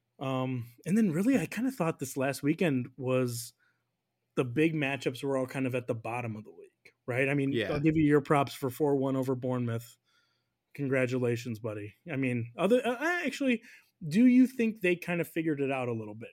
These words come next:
Speaker 1: 'Cause they played a little
Speaker 2: I
Speaker 1: bit of a different formation with City. Let's, let's not buzz past that. Let's, let's make sure you
Speaker 2: Yeah,
Speaker 1: get
Speaker 2: we, we don't have to really
Speaker 1: Yeah.
Speaker 2: dive into
Speaker 1: Yeah.
Speaker 2: it, right? 'Cause I, I think the jury's still out, but it did look, they, they played a formation with, um,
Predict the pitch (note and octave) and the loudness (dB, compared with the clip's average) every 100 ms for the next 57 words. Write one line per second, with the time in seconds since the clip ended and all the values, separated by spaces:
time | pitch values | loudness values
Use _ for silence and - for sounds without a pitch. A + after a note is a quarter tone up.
0 | - C#3+ E3 E3 A3 G#3+ D3+ F3 F3+ E3+ | -12 -2 0 2 2 4 4 2 2 2
1 | C#3+ B2 D3+ D3+ D3 D#3 C#3+ C3 A#2+ A#2+ | 2 0 0 0 -2 -2 0 0 -2 -4
2 | A#2 B2 G#2+ C#3 F#3 A#3 A#3 D#4 B3 A3 | -4 -6 -4 -2 -2 0 -2 0 0 0
3 | G3 F3 C#3+ - - - C#3 - F3 - | -2 -2 -4 -6 -16 -16 -16 -10 -10 -8
4 | E3 - D3+ D3 E3 A#2+ D#3 F#3+ F#3 F#3+ | -10 -6 -2 2 4 2 2 4 10 10
5 | F#3 E3+ C#3+ C3+ B2 A#2+ A2+ A2+ G#2+ A2 | 12 8 6 4 6 6 6 6 2 -2
6 | C#3 B2 G#2+ A2 A#2 A#2 A2+ G#2 G#2+ G#2+ | 0 0 2 2 2 0 -4 -4 -4 -4
7 | A#2 B2 A2+ A2+ A2+ A2+ A2 - A2 G2+ | -4 -4 -6 -2 0 0 -2 -4 -2 0
8 | G#2+ A#2 A#2 G#2+ - C#3+ C3 A#2 A#2 A2 | 0 0 -2 -2 2 4 6 4 2 2
9 | G#2 - A2 G2 A#2+ C3 C3 A#2+ B2+ A#2+ | 0 -4 -4 0 0 2 2 2 -2 -2
10 | A#2 A2+ - A2 G#2+ A2 G#2 G2 F#2+ | 0 0 -2 -4 -4 -2 -2 -4 -8